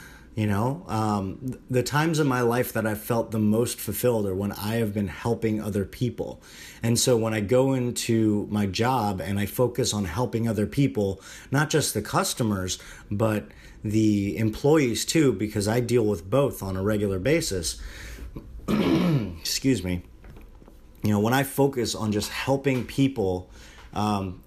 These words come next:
everything else just kinda falls into place. Um, you know, so I, I think, um,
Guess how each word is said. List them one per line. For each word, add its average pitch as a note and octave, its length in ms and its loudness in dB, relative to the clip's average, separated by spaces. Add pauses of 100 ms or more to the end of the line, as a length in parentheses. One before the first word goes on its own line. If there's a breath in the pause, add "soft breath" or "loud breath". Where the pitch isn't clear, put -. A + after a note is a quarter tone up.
everything D3+ 480 0
else D3+ 260 -2
just A2 240 -2
kinda G#2+ 260 0
falls A2+ 380 -2
into G#2+ 220 -4
place. - 680 -4 (440 loud breath)
Um, F2+ 640 -2 (1300)
you C3 100 0
know, G2+ 200 -2
so G#2 520 2
I, G#2 260 -4 (120)
I G#2+ 80 -4
think, C#3+ 600 -2 (500 loud breath)
um, G#2 340 0